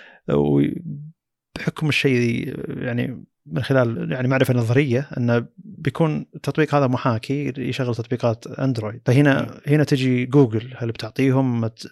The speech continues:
Speaker 1: يعني كأني، كأن جوجل قاعد تعطيهم متجر جوجل بلاي أو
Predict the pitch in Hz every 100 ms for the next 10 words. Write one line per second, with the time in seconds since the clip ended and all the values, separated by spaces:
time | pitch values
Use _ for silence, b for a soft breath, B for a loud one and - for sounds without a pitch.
0 | 147 135 117 117 - _ - 156 156 143
1 | 175 - 143 135 127 135 120 123 117 117
2 | 123 113 113 120 - 117 - _ _ -
3 | 113 113 107 113 110 110 104 110